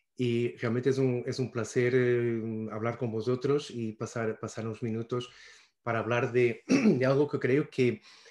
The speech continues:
eh, hoy en día es fundamental, ¿no? Principalmente en un, en un entorno de, de, de, de tanto, de tanta incertidumbre, ¿no? Y de cambios tan rápidos.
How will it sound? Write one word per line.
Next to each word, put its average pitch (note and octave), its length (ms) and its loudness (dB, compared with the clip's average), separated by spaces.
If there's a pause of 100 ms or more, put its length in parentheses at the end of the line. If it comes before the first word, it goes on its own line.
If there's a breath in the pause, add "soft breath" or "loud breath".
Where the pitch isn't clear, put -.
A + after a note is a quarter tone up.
(340 loud breath)
eh, A#2 260 -2
hoy C3 180 4
en B2 40 2
día C#3+ 140 4
es C#3+ 80 0
fundamental, A#2+ 680 0
¿no? C#3+ 160 -2
Principalmente B2 680 -4
en A#2 140 -2
un, A2+ 300 -2
en A#2 100 -6
un A#2+ 140 -2
entorno B2 500 -2
de, G#2+ 720 -2 (380 loud breath)
de, G#2+ 420 -6
de, G#2+ 240 -6
de G#2 200 -6
tanto, B2+ 840 0
de A2+ 100 0
tanta B2 260 -2
incertidumbre, A2+ 960 0
¿no? C3+ 180 0
Y B2+ 80 0
de G#2+ 120 -4
cambios A#2 320 -6
tan G2+ 180 -8 (100)
rápidos. G2+ 600 -6